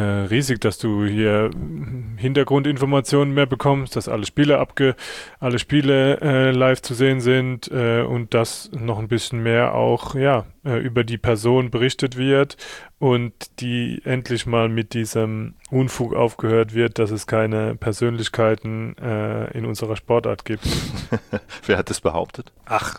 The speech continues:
Speaker 1: du weißt doch selbst, dass es öfter mal, äh, hier und da so
Speaker 2: Schmarrn.
Speaker 1: Stimmungen gab und wir keine,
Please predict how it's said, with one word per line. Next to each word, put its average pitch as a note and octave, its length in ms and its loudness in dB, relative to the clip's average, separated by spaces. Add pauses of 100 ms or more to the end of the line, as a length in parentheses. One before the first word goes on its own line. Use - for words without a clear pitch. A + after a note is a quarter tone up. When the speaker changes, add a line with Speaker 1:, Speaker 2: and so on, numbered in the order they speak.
(140)
Speaker 1:
du A#2 120 -6
weißt A#2 200 0
doch A#2 40 0
selbst, C3 300 2
dass G#2 140 -4
es - 60 -6
öfter G#2+ 200 -8
mal, F#2+ 240 -6 (540)
äh, A2 280 -2
hier A2 240 2
und G#2+ 140 0
da G#2+ 160 6
so G2+ 100 0
Speaker 2:
Schmarrn. D2+ 160 2
Speaker 1:
Stimmungen A2 340 0
gab G2+ 360 2
und G2+ 420 -4
wir G#2 200 2
keine, G2+ 600 0